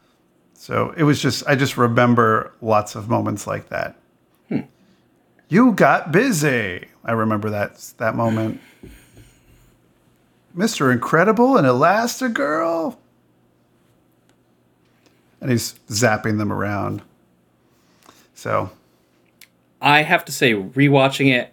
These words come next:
Speaker 2: um, I think in the year twenty eighteen, that's this year, right? Yes.
Speaker 1: That is this
Speaker 2: Um,
Speaker 1: year.
Speaker 2: and as an adult, I think I got two new things out of it that I didn't before.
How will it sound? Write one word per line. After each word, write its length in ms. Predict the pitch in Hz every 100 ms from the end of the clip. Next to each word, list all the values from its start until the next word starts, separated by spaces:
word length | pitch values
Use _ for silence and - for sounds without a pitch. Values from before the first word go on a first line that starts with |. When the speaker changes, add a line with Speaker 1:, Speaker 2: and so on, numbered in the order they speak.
| _
Speaker 2:
um, 480 | - 107 107 104 110 -
I 80 | 120
think 260 | 120 110 _ _
in 400 | 120 120 117 113
the 80 |
year 400 | 113 120 113 110 -
twenty 320 | - 123 113
eighteen, 540 | 110 110 120 123 135 139
that's 220 | 107 -
this 220 | 101 -
year, 120 | 90
right? 240 | 87 107 120
Yes. 360 | - 95 - - _ -
Speaker 1:
That 180 | 120
is 140 | 120 120
this 100 | 120
Speaker 2:
Um, 220 | 117 110
Speaker 1:
year. 260 | 175 127 107 _ _ _ _
Speaker 2:
and 280 | 160 185 165
as 240 | 156 156
an 80 | 143
adult, 340 | 135 120 120
I 60 | 117
think 180 | 127 131
I 60 | 120
got 300 | 117 110 _ _ _ _ _ -
two 300 | - 151 143
new 180 | 139 135
things 240 | 131 120
out 100 | 120
of 60 | 117
it 80 | 113
that 100 | 107
I 40 |
didn't 220 | 101 - -
before. 400 | 98 101 98